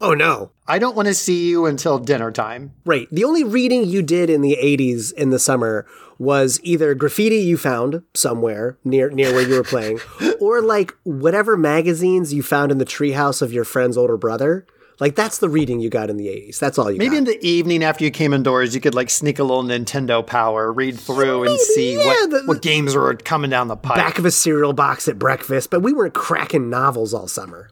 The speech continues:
Speaker 1: Wasn't happening.
Speaker 2: Right, right. So that's really, you know, part of the show's mission is to combat that summer loss phenomena and really to use television to inspire children's love of reading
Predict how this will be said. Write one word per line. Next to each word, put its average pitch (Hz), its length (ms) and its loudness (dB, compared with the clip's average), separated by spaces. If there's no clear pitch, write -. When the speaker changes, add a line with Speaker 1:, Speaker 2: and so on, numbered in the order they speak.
Speaker 1:
Wasn't 160 260 0
happening. 127 500 -4
Speaker 2:
Right, 151 520 0
right. 123 400 0
So 220 320 0
that's 277 260 -2
really, 330 220 2
you 226 220 -4
know, 156 180 2
part 202 240 -2
of 160 180 -4
the 143 80 2
show's 139 300 0
mission 131 320 -2
is 113 140 -4
to - 100 -8
combat 117 640 -2
that 113 300 -4
summer 151 460 0
loss 113 460 0
phenomena 113 760 -4
and 185 160 2
really 311 180 2
to - 120 -2
use 170 180 0
television 147 640 0
to 151 140 -2
inspire 143 560 0
children's 127 520 -4
love 135 380 -2
of 127 220 -2
reading 135 580 0